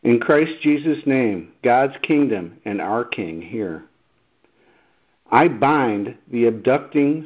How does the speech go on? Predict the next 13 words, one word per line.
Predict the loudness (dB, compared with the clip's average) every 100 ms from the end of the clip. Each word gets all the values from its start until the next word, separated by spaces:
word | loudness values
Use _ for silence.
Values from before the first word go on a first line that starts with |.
| -14
spirit | -2 2 4 2 0 -6 -8
in | -4 -2
the | -2 -4 -4
C | -8
P | -8 -4 -2
S. | -2 -6 -12 -20 _ _ _ _ _ -20 _ -2
I | 2 2
bind | 2 2 4 2 0 -6
the | -4
holding | -2 2 2 2 -2 -4 -6
spirit | 0 2 2 -2 -8 -8
in | -6 -6
fema. | -4 -4 -4